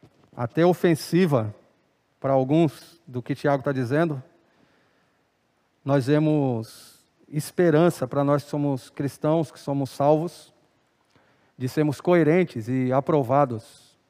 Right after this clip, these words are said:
nessa empreitada de controlar a língua. Te peço por mim,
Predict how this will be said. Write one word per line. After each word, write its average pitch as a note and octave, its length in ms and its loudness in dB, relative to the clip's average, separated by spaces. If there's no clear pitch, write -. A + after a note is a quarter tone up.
nessa B2+ 260 -4
empreitada C3+ 600 -2
de C3 80 -8
controlar C3+ 420 -2
a - 20 -2
língua. A#2 300 -8
Te - 100 -16
peço G#3+ 180 4
por B3+ 160 0
mim, G#3 300 2